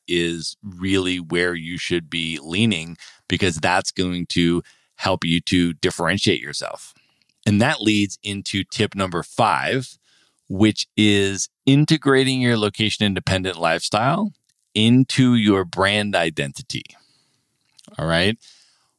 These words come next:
One of the reasons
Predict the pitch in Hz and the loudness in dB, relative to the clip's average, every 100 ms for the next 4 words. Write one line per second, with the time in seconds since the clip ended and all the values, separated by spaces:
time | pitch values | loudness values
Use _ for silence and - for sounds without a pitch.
0 | _ 104 98 131 151 160 123 104 110 110 | _ 0 4 4 4 0 -4 0 2 4
1 | 110 107 107 87 - _ _ _ _ - | 2 0 -2 -4 -10 _ _ _ _ -12
2 | 92 110 95 90 71 64 - - | 0 2 2 0 -8 -8 -6 -6